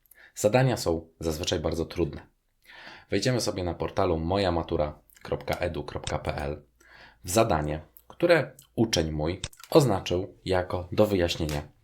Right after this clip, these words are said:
na naszych zajęciach. Wybieramy chemię, wybieramy kin-,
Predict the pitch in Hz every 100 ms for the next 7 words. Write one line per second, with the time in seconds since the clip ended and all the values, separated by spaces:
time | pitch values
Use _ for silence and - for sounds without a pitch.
0 | _ - 95 78 - 78 76 73 69 69
1 | - - _ _ _ _ _ _ _ _
2 | _ - - - - - - - _ _
3 | _ 78 82 92 92 78 - 80 76 73
4 | 80 - - _ - - 85 80 87 107
5 | 107 - 90 87 85 82 - 78